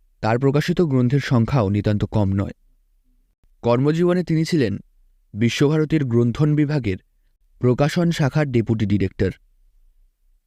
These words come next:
নবকল্লোল পত্রিকার নিয়মিত এই লেখক ছোটদের জন্য ভৌতিক উপন্যাস ও গল্প লিখতে শুরু করেন শুকতারা পত্রিকায়। বড়দের লেখার মতোই ছোটদের লেখাতেও তিনি ছিলেন সিদ্ধহস্ত।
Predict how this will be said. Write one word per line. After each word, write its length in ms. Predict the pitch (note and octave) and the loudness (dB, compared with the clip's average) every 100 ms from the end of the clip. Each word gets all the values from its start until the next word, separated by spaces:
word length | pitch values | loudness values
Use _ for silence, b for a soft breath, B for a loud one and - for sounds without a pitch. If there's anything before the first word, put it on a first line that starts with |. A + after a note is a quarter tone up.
| _ _ _ _ - | _ _ _ _ 0
নবকল্লোল 680 | A2+ A#2 C3+ D#3+ E3+ F3+ F#3 | 2 4 2 0 0 0 0
পত্রিকার 520 | D#3 C#3 - D#3 D#3 | -2 -4 -4 -2 0
নিয়মিত 440 | C#3+ B2 B2+ B2+ | 2 2 0 2
এই 140 | C3 A#2+ | 2 2
লেখক 520 | G2 G2 C#3 G#2 - - _ _ _ _ _ | 0 -2 -2 -2 -6 -20 _ _ _ _ _
ছোটদের 380 | - C3+ D#3+ F3 | -2 0 2 2
জন্য 260 | E3+ F#3 F3 | 0 0 2
ভৌতিক 360 | C#3+ B2+ C#3+ | 0 0 -2
উপন্যাস 520 | B2+ B2 C3+ D3+ D#3+ - | -4 -2 0 0 -2 -4
ও 100 | B2 | -4
গল্প 340 | A2 G#2+ A#2 | 0 0 0
লিখতে 300 | C3 B2 C3 | 0 0 -2
শুরু 260 | B2 A2+ A#2 | -2 0 0
করেন 320 | C3+ A2+ G#2+ - _ _ | 0 0 -2 -6 _ _
শুকতারা 440 | - B2 - G#2 | -4 -2 0 0
পত্রিকায়। 480 | G2 F#2 - G2 G2+ - _ _ _ _ _ _ _ _ _ _ _ _ - | 0 -4 -4 -4 -4 -6 _ _ _ _ _ _ _ _ _ _ _ _ -6
বড়দের 400 | G#2+ A2+ B2+ E3 | 2 4 4 2
লেখার 300 | E3 D#3 F3 | 2 0 0
মতোই 360 | E3+ D#3 G#2+ G#2 - _ _ | 0 0 0 -2 -8 _ _
ছোটদের 400 | - C3 C#3 D3 | -4 0 2 2
লেখাতেও 500 | C#3+ A#2 D3+ D3+ A#2+ | 2 0 0 2 2
তিনি 220 | A2 A#2 A2+ | 2 0 0
ছিলেন 220 | B2+ B2 | 0 0
সিদ্ধহস্ত। 640 | - A2 G#2+ G2+ G2+ - | -2 -4 -2 -2 -2 -6